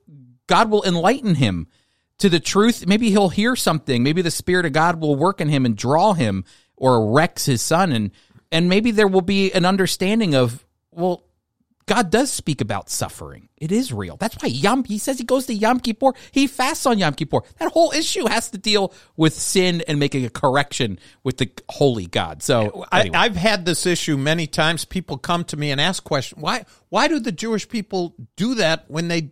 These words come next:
Speaker 2: they don't even believe?" And I say, "Well,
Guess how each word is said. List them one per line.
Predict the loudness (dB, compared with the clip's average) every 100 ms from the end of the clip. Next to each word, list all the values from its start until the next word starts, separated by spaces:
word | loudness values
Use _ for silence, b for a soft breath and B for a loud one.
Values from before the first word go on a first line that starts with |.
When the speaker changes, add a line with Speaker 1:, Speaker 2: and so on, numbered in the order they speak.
| _
Speaker 2:
they | -6 0
don't | 0 0
even | -2 -4 -4 -6
believe?" | -4 -2 -2 -2 -4 -8 _ _ _
And | -4 -2
I | -2
say, | 0 0 -2 -6 _ -2
"Well, | 0 0